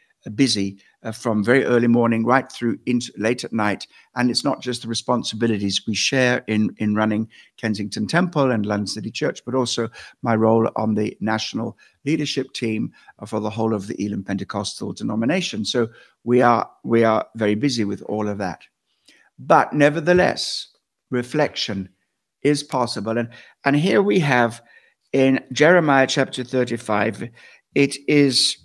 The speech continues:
coming to the very end of the time of Judah, <coughs> where the Babylonians are already very active. And then in verse thirty, verse one of chapter thirty-five, it says, "The word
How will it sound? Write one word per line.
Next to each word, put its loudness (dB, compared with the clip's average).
coming 0
to 0
the 2
very 2
end 2
of 2
the 0
time -2
of -2
Judah, 2
<coughs> -20
where 2
the -2
Babylonians 2
are 2
already 2
very 2
active. -6
And 4
then 6
in 2
verse 4
thirty, 0
verse 0
one 2
of -2
chapter -2
thirty-five, 0
it -8
says, -2
"The -2
word 4